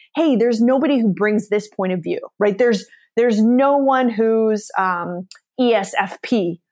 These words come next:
on our team. I wonder what we're missing as a result and what we're, what we're missing from our customer communication standpoint, et cetera, as a result of not having that person. Let's just be cognizant of the fact that we have a small hole there. But beyond that, we actually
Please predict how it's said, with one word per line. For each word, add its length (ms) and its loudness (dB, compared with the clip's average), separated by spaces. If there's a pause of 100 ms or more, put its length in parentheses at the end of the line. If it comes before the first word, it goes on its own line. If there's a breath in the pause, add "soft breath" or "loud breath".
(160)
on 180 2
our 180 0
team. 320 -2
I 60 2
wonder 200 4
what 160 2
we're 180 2
missing 560 0
as 160 0
a 40 0
result 520 0
and 240 -4
what 220 2
we're, 280 0 (240 soft breath)
what 140 2
we're 100 4
missing 360 2
from 220 -4
our 340 0
customer 360 -4
communication 640 -2
standpoint, 560 -6
et 100 -6
cetera, 340 0
as 120 -2
a 40 0
result 340 -2
of 60 -6
not 140 0 (200)
having 260 -2
that 180 -6
person. 320 -4
Let's 140 0
just 160 0
be 100 0
cognizant 600 0
of 160 4
the 80 0
fact 240 -2
that 160 -2 (280 soft breath)
we 80 2
have 80 2
a 40 -2
small 180 2
hole 220 2
there. 280 -2 (340 soft breath)
But 120 2
beyond 480 2
that, 240 0
we 120 2
actually 440 -2